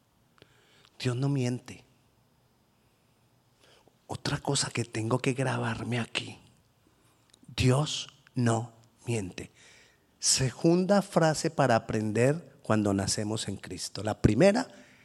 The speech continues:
Jesús me ama. La segunda, Dios no miente. Y si lo dijo, lo hará. Pero pastor, ¿y si no lo hace? Ah, yo tengo que mirar a ver qué está pasando.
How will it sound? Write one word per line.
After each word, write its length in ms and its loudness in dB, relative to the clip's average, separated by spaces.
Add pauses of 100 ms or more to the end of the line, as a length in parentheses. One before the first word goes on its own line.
(120)
Jesús 560 -2 (560)
me 140 -10
ama. 300 -16 (440)
La 160 -2
segunda, 540 2 (120)
Dios 600 -2 (560)
no 100 2
miente. 500 -8 (1200)
Y 100 -8
si 180 0
lo 180 -2
dijo, 960 8 (1500)
lo 220 4
hará. 380 0 (840)
Pero 220 10
pastor, 360 12
¿y 60 8
si 140 10
no 100 12
lo 120 12
hace? 280 10
Ah, 440 10
yo 100 4
tengo 180 0
que 120 -2
mirar 260 2
a 80 6
ver 140 2
qué 80 -6
está 160 -4
pasando. 500 -8